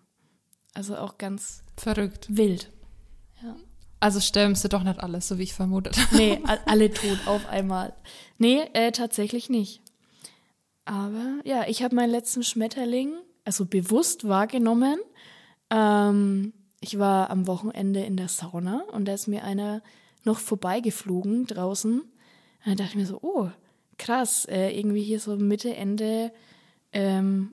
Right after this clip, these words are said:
Speaker 1: Oktober, Anfang November, letzter Schmetterling.
Speaker 2: Wahrscheinlich auch wegen
Speaker 1: Hm.
Speaker 2: der Klimawärmung, also,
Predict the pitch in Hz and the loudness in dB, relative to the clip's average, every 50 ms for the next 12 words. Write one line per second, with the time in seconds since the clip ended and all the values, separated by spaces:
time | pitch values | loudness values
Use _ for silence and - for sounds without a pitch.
0 | - - - - - - - - - 208 214 226 277 294 294 302 302 302 302 - | -12 -14 -14 -14 -14 -14 -16 -10 -6 -4 -2 0 0 2 2 2 2 0 -2 -6
1 | - - - 196 202 214 - - 214 208 202 196 190 180 180 180 208 240 262 294 | -8 -6 -4 -2 -2 -2 -2 -2 0 0 2 2 0 0 0 0 2 2 2 2
2 | 294 294 302 311 311 - - - _ _ _ _ _ _ _ _ - 190 190 190 | 2 0 0 -2 -4 -6 -10 -20 _ _ _ _ _ _ _ _ -2 -2 0 0
3 | - - - 214 190 - - 185 190 196 - 254 247 247 262 269 285 302 330 349 | 0 -2 -2 -2 -2 -2 -2 -2 -4 -4 -4 -4 -2 -2 -2 -2 -2 -4 -6 -8
4 | 359 - _ _ _ _ _ - - - - - - - - 220 214 - 226 214 | -12 -16 _ _ _ _ _ -20 -20 -20 -18 -18 -14 -8 -4 -2 -2 0 2 2
5 | 214 214 - 170 190 190 185 190 196 196 196 196 190 - - 202 180 170 165 165 | 2 2 0 0 -2 0 0 0 0 2 0 -2 -2 -4 -4 -4 -4 -4 -6 -6
6 | 165 165 175 175 180 175 175 185 - - 185 180 180 | -6 -6 -6 -4 -4 -4 -6 -6 -4 -4 -4 -4 -6